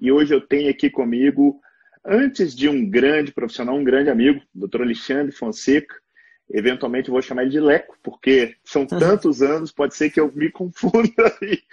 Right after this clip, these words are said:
Speaker 1: ao longo do nosso bate-papo. Ah,
Speaker 2: Isso aí.
Speaker 1: Alexandre é um cara que, é, além de eu respeitar demais como profissional, a gente tem uma, uma carreira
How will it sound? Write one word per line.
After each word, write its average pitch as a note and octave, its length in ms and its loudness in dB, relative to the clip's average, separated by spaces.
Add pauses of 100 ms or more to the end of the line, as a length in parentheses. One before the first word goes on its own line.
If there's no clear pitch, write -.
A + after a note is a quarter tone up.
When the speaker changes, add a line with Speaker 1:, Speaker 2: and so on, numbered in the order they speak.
(420)
Speaker 1:
ao C3+ 260 2
longo C#3 400 0
do A#2 180 -6
nosso B2+ 300 -8
bate-papo. A#2 640 -4 (760)
Ah, G2+ 360 -10
Speaker 2:
Isso G2+ 180 -8
aí. D3 60 -4
Speaker 1:
Alexandre B2 140 -4
é B2 60 -4
um A2+ 60 -8
cara B2 400 2
que, B2 500 -4 (380)
é, G2 420 -10 (120)
além A2+ 420 -2
de B2+ 80 2
eu A#2 60 0
respeitar A#2+ 720 -2
demais A#2 640 -6
como A#2 280 -10
profissional, A#2 720 -4
a G#2+ 140 -10
gente A2 240 -12
tem A#2 100 -8
uma, A2+ 320 -4 (100)
uma G2 180 -14
carreira A#2 640 0